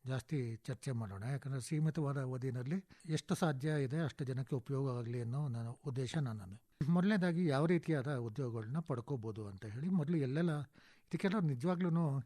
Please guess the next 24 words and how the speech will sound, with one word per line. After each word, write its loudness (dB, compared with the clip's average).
ಎಷ್ಟೋ -4
ಜನ -2
ಹೇಳ್ತಾರೆ -4
ಆರ್ಟಿಫಿಷಿಯಲ್ -6
ಇಂಟೆಲಿಜೆನ್ಸ್ -6
ಅನ್ನೋದು -2
ಒಂದು -4
ಅತಿಮಾನುಷ 2
ಶಕ್ತಿ -6
ಅಥವಾ -6
ಇದೊಂದು -4
ಭ್ರಮಾಲೋಕ, -2
ಇದರಲ್ಲಿ 0
ಉದ್ಯೋಗ 0
ಕಸಿಯೋ 2
ಕೆಲಸ -2
ಆಗುತ್ತೆ, -4
ಆದ್ರೆ -4
ಉದ್ಯೋಗ -2
ಸಿಗೋ -4
ಕೆಲಸ -8
ಆಗಲ್ಲ -6
ಅಂತ -10
ಹೇಳಿ -4